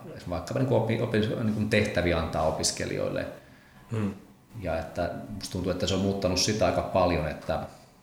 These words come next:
Speaker 1: sanotaanko, että ensimmäiset kymmenen vuotta mä pitkälti annoin ihmisten kirjoittaa tekstejä, vaikka se on tyypillinen juttu, että kirjoita essee jostain.
Speaker 2: Joo.
Speaker 1: Mutta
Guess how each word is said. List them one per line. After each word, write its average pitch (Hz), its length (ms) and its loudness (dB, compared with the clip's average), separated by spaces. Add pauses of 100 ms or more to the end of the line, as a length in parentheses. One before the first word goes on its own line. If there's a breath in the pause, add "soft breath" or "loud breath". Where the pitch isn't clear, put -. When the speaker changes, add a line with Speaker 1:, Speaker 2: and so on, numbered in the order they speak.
(200)
Speaker 1:
sanotaanko, - 380 -4
että 85 140 0
ensimmäiset 87 420 2
kymmenen 87 380 2
vuotta 78 260 -2
mä 85 240 0 (560)
pitkälti 104 400 2
annoin 101 300 6
ihmisten 95 320 2
kirjoittaa 87 420 0
tekstejä, - 580 0
vaikka 76 280 -2
se 92 60 2
on 107 100 2
tyypillinen 82 420 0
juttu, 78 180 -8
että - 80 -8
kirjoita 80 220 -2
essee 73 420 0
jostain. - 400 -4 (600 loud breath)
Speaker 2:
Joo. 104 160 2 (280)
Speaker 1:
Mutta 90 400 0